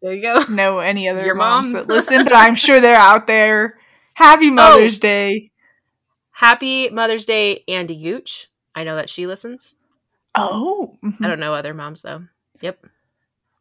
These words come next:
Speaker 1: There we go.
Speaker 2: Well, message us if you're a mom, and we'll wish you a happy Mother's <laughs> Day.
Speaker 1: Yeah, there you go. <laughs>
Speaker 2: Okay.
Speaker 1: Okay, Chelsea, now you, now you may s-, tell, explain what we're doing today.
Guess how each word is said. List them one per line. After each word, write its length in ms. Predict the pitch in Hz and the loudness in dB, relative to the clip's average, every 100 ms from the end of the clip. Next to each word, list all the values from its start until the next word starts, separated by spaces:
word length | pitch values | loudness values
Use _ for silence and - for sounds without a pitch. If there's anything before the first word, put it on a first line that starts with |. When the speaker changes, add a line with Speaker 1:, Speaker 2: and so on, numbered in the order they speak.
| _ | _
Speaker 1:
There 140 | - 170 | -18 -16
we 100 | 185 | -16
go. 140 | 196 | -8
Speaker 2:
Well, 400 | 226 240 240 - _ _ _ _ | -2 -2 -4 -12 _ _ _ _
message 420 | 226 233 233 254 | -2 -2 -2 -2
us 180 | 247 247 | -2 -2
if 140 | 247 240 | -4 -4
you're 100 | 220 | -4
a 60 | |
mom, 200 | 202 202 | -4 -4
and 80 | 190 | -4
we'll 100 | 180 | -8
wish 220 | 180 185 185 | -8 -8 -8
you 100 | 185 | -4
a 20 | |
happy 280 | 156 202 208 | -4 -4 -6
Mother's 680 | 202 311 240 - - - - | 0 2 2 0 -2 -4 -10
<laughs> 60 | - | 2
Day. 80 | 427 | 4
Speaker 1:
Yeah, 180 | - - | 6 4
there 240 | 214 226 | 4 2
you 80 | 214 | 2
go. 200 | 202 254 - 494 - _ | 0 0 0 -2 -4 _
<laughs> 80 | 359 349 415 - _ _ _ 330 - 349 _ - - - - - - - | 0 2 -2 -8 _ _ _ -20 -20 -20 _ -10 -8 -8 -10 -14 -18 2
Speaker 2:
Okay. 520 | 311 349 302 196 180 - | 4 6 4 2 0 -2
Speaker 1:
Okay, 160 | 233 | -2
Chelsea, 300 | - 208 208 | 0 -2 -2
now 200 | 202 208 | 0 0
you, 200 | 202 196 | 0 -4
now 240 | 202 220 247 | -4 0 2
you 140 | 233 | 0
may 140 | 214 190 | -4 -6
s-, 280 | - - _ | -8 -12 _
tell, 260 | 214 190 | -4 -4
explain 600 | - 185 - - 214 202 190 | -2 -6 -8 -6 -4 -2 -6
what 140 | 175 | -6
we're 120 | 175 | -6
doing 300 | 170 165 156 | -6 -8 -10
today. 440 | 156 - 185 147 | -10 -6 -6 -6